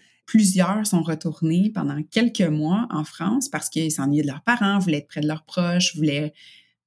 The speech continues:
profiter d'un climat <laughs> plus agréable que le Québec, des fois. Euh, et donc, euh, mais c'est parfait. On a, on a, on a convenu de façon d'aligner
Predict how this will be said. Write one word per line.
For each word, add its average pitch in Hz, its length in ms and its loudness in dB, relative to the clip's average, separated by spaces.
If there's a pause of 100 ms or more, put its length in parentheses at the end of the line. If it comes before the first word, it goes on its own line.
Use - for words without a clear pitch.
(160)
profiter - 320 -2
d'un 151 160 0
climat 165 500 2
<laughs> - 540 2
plus 240 180 4
agréable 190 560 4
que - 60 0
le 214 160 4
Québec, 254 440 4
des 196 120 6
fois. 214 280 2 (600)
Euh, 185 560 6
et 185 140 4
donc, 180 420 2
euh, 156 240 0
mais 170 120 4
c'est 151 220 -2
parfait. - 380 -6 (280)
On 175 140 6
a, 156 160 0
on 170 180 4
a, 156 160 -2 (120)
on 156 160 2
a 147 100 2
convenu 175 800 2
de 196 100 0
façon 175 400 -4
d'aligner 160 760 2